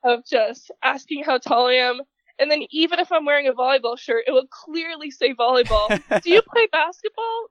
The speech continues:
Speaker 1: "No, <laughs> no, I don't play basketball." And sometimes it'll get annoying, but I just try to take it as, like, this is just who I am. But if I go out in public, there is not a day where I've not been asked how tall I am.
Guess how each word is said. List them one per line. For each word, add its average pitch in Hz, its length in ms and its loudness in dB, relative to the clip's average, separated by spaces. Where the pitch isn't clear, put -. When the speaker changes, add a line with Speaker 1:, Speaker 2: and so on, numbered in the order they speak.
Speaker 1:
"No, 302 320 -2
<laughs> 240 320 2
no, 302 200 -2
I 294 120 4
don't 302 300 0
play 311 220 -4
basketball." 240 720 -8
And 277 260 0
sometimes 370 720 -2
it'll 381 120 -10
get 381 120 -10
annoying, 349 500 -6
but 262 160 -4
I 262 100 0
just 285 300 -16
try 330 160 -2
to 277 100 0
take 262 300 -8
it 254 80 0
as, 240 380 -2
like, 226 260 -6
this 285 180 -8
is 339 100 -8
just 370 220 0
who 320 120 2
I 294 100 8
am. 269 400 2
But 285 120 -4
if 294 120 -4
I 311 160 2
go 349 140 -2
out 330 140 2
in 277 100 -14
public, 240 500 -4
there 247 220 4
is 240 160 -2
not 247 380 -2
a 254 60 -4
day 240 340 -6
where 233 180 -4
I've 254 200 -6
not 247 260 -8
been 254 160 -4
asked 247 340 -6
how 240 120 -4
tall 240 300 0
I 233 120 -4
am. 85 260 -10